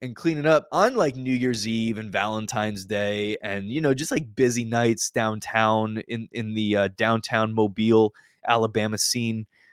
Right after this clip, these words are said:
where I was, like, the bar scene, one o'clock, two o'clock in the morning when everybody starts going home, driving drunk people home.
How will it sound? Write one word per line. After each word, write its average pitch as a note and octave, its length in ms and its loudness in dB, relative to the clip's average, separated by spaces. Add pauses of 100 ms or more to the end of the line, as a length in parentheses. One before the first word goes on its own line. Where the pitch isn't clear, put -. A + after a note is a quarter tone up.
(100)
where A2+ 160 8
I A2 80 6
was, G#2+ 380 6
like, G2+ 220 0
the G#2 80 -2
bar G#2+ 280 6
scene, A2 420 0
one A2 160 4
o'clock, - 320 4
two - 140 2
o'clock G#2+ 260 8
in G2+ 80 -2
the G#2 60 0
morning D3 280 6
when A#2 80 0
everybody A2 320 2
starts A2 280 0
going G#2 240 -2
home, B2 380 6 (400)
driving C3 340 6
drunk C3 280 6
people C3 280 6
home. B2 360 6